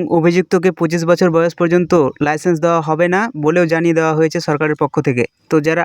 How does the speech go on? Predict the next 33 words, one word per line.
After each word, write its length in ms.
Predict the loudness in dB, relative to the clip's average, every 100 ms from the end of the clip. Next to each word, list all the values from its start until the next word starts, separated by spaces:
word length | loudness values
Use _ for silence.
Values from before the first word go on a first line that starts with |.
| -2
আঠারো 200 | 0 2 2
বছরের 280 | 2 -2
কম 180 | 0 -2 0
বয়সে 260 | 0 0 0
গাড়ি 180 | 0 -2
চালাচ্ছেন, 360 | -2 0 0 -2 -4 _
তারা 200 | -4 -2 -4
সাবধান 360 | -6 -2 0
হয়ে 180 | 2 2
যান। 120 | 0 -4 -10 -20 _ _
তো 60 | -2 -2 -2
আজকের 260 | -2 0 2
এই 40 |
ভিডিওটি 280 | 2 2 2 0
আপনার 140 | 0 0
কেমন 180 | 0 2
লাগলো 160 | 0 0
কমেন্টে 320 | 0 0 0
জানাতে 260 | -2 -2 -2
ভুলবেন 300 | 0 2 2
না। 60 | 0 -4 _ _ -4
আর 140 | -2 0
ভিডিও 200 | 2 2
ভালো 160 | 2 0
লাগলে 160 | 0 0
একটি 140 | 0
লাইক 200 | 0 0 0
করবেন 220 | 0 0 0 0
এবং 140 | 0 0
চ্যানেলে 340 | -2 0 2 2
নতুন 180 | 2 2
হলে 160 | 2 2
চ্যানেলটি 380 | 0 0 0